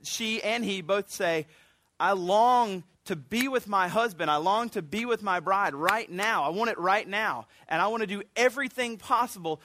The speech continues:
to make that come together. And Jesus is using that same kind of language in regard to that second coming. And he's saying to us,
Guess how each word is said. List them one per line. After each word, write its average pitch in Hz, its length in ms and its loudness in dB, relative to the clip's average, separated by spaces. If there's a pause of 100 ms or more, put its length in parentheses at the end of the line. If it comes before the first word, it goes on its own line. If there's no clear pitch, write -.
(120)
to 185 100 -8
make 214 260 2
that 220 200 2
come 202 220 -4
together. 196 420 0
And 147 160 -8
Jesus 196 380 -10
is 156 140 -10
using 185 380 -6 (220)
that 156 160 -4
same 233 360 -4
kind 196 240 -2
of 165 100 -4
language 190 500 -4 (240)
in 175 140 -6
regard 202 400 2
to 220 100 -8
that 170 160 0
second 190 380 -2
coming. 202 340 -4
And 156 100 -4
he's 202 180 -6
saying 196 300 -4
to - 160 -4
us, 170 400 0